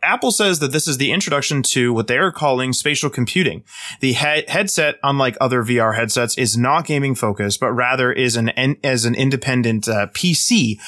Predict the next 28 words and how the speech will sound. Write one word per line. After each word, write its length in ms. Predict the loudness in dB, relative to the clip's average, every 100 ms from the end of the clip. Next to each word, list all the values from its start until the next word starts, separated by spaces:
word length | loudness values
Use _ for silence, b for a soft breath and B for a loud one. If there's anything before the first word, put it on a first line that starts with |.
| B
where 120 | -2
you 80 | 0
can 160 | 0 0
do 180 | 0
things 320 | 0 0 0 0
like 200 | 0 0
send 280 | 0 2
email, 340 | 2 2 2 0
do 160 | 0
video 360 | 0 0 2 0
calls, 300 | 0 0 0
interact 460 | 0 -2 0 0 0
with 120 | -2
other 220 | 0 0
devices 440 | 0 0 2 0 0
in 80 |
the 80 | 0
ecosystem 600 | 0 0 0 0 0 0
like 140 | -2 -2
a 20 |
MacBook 540 | -2 -2 -2 -2 -2 -2
and 100 | 0
those 160 | 0 0
type 160 | -4
of 60 | -6
things. 420 | -6 -2 -2 -2 -8 B B B B
Um, 420 | 0 0 0 -4 -8
now, 440 | -4 -2 -2 -4